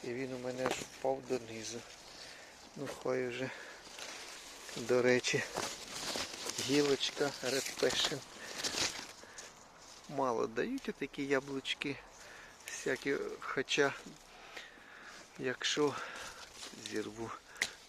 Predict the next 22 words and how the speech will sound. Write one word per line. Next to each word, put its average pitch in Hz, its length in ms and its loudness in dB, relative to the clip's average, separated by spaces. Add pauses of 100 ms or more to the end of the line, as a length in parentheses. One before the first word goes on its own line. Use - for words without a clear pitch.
(120)
покладу 117 460 0
там 110 200 -2 (220)
на 117 180 2 (440)
деяких 117 640 6 (360)
деревах 120 440 10
по - 160 2
гілочки, 135 580 4
то, - 140 -2 (600)
думаю, 120 200 2 (920)
кучу 120 280 0
збираю, 127 520 10
щоб - 200 0 (680)
покуштувати. - 1040 0
Бо 131 60 0
у 120 40 0
нас 120 160 -2
то 127 160 4
Ера, 160 440 6
то 117 160 2
Одісо 135 640 0 (1300)
з 123 200 -2
них. 127 300 0